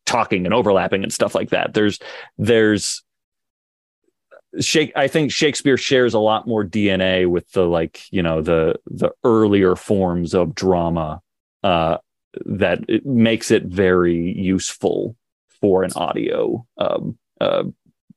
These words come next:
kind of process for, for, for the, for the mechanics, both as a, as a producer and as a listener to audio drama. Uh, uh,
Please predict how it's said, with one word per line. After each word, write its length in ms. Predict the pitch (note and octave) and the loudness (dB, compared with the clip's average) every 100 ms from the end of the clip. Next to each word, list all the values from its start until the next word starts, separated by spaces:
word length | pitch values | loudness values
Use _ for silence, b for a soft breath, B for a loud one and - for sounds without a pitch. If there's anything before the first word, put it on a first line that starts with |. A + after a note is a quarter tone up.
| _ _ | _ _
kind 140 | - F2+ | -8 -8
of 100 | - | -8
process 520 | - G#2 - - - | -4 -4 -4 -8 -8
for, 320 | - G#2+ - B B B | -2 -2 -2 B B B
for, 320 | - B2+ A#2 B2 | -2 2 2 2
for 160 | B2+ | 2
the, 320 | A#2 A2 A2 - | 4 4 2 0
for 100 | - | 0
the 140 | A#2 A2+ | 2 4
mechanics, 760 | G#2+ G#2 - B2 A#2+ G#2 - | 2 -2 -4 -4 -2 -2 -6
both 260 | - G#2+ G2 | -2 -2 2
as 140 | G2 F#2 | 2 2
a, 200 | F#2 - | 2 2
as 140 | F2+ | 0
a 240 | F#2+ F#2 - b b - | 2 0 -4 b b -2
producer 500 | A#2+ G#2 A#2 - G2 | 0 2 2 2 0
and 180 | - G#2 | 0 0
as 80 | G2+ | 0
a 80 | F#2+ | 0
listener 800 | F2 F2+ G2+ - G2 F2 A#2 A2 _ - | 0 0 0 0 -6 -4 -6 -8 _ -8
to 300 | - G#2+ F#2 | 0 2 4
audio 340 | G2 F#2+ - | 2 0 0
drama. 500 | A2+ G#2+ - - G1+ A#2 _ _ _ - | -2 -2 -4 -4 -8 -10 _ _ _ -4
Uh, 340 | G2 E2+ E2 - - | 0 2 0 -2 -4
uh, 300 | F#2 - | -2 -2